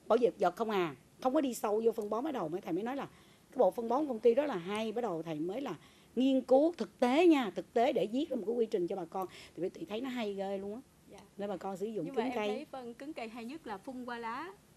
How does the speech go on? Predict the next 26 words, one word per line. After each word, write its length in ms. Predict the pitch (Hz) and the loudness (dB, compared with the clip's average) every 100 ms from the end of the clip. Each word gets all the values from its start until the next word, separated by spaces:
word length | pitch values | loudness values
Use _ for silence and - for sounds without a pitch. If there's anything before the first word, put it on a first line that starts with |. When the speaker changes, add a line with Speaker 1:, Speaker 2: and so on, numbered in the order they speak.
| - - | -12 -4
Speaker 1:
Phun 80 | |
Speaker 2:
ờ, 60 | 214 | -2
Speaker 1:
qua 80 | 226 | 0
Speaker 2:
để 140 | 202 | -2
Speaker 1:
lá. 120 | 208 285 | -4 -6
Speaker 2:
cây 120 | 240 | -8
lúa 200 | 247 269 | -10 -10
hấp 220 | 311 - | -10 -12
thụ 100 | 214 | -12
nhanh, 280 | 220 254 254 - - - | -10 -8 -10 -14 -18 -10
mấy 140 | 277 220 | -6 0
Speaker 1:
Giai 120 | 214 | 0
Speaker 2:
kịp 40 | |
Speaker 1:
đoạn 120 | 165 | 2
Speaker 2:
thời 240 | 175 214 196 | 0 0 0
Speaker 1:
sau 80 | 202 | 0
á. 40 | |
Speaker 2:
cung 160 | 240 240 | -2 0
cấp 160 | 180 | 0
Speaker 1:
Ừ. 100 | 160 180 | 0 -4
Speaker 2:
để 240 | 196 247 254 | -6 -8 -8
cho 220 | 240 226 | -8 -6
mà 200 | 220 202 | -6 -8
cây 180 | 240 233 | -10 -8
lúa 340 | 233 262 294 - | -6 -6 -8 -8
trổ 280 | 202 190 | -8 -8